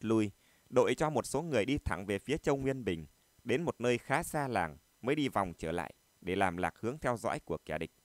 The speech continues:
Còn bộ phận chủ yếu thì kéo xuống cánh đồng Kim Mã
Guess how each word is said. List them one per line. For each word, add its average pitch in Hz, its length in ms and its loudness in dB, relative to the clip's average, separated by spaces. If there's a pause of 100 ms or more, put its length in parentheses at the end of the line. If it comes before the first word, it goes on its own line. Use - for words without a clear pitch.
(680)
Còn 117 260 6
bộ 101 140 2
phận - 300 -6
chủ 92 140 -4
yếu 98 320 0 (320)
thì 107 200 0
kéo 139 220 2
xuống 143 200 -4
cánh 156 220 -4
đồng 104 180 0
Kim 131 260 -8
Mã 127 260 -4